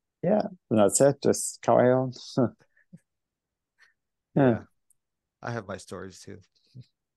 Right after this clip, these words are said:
Speaker 2: Um, frustrations. You know, I always tell, I always ask everyone their triggers. Has anyone said anything to you,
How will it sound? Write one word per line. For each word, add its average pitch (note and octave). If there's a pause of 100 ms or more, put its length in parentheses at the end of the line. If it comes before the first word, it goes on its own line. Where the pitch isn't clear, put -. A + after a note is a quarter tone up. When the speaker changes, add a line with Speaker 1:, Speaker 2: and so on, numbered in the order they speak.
(1300)
Speaker 2:
Um, A2+ (1700)
frustrations. C3+
You B2
know, A#2+
I A#2+
always C#3
tell, B2
I A#2+
always B2+
ask A#2
everyone G2+ (160)
their G#2+
triggers. G2+ (880)
Has G2+
anyone B2+
said G#2+
anything C3 (180)
to C3+
you, A#2+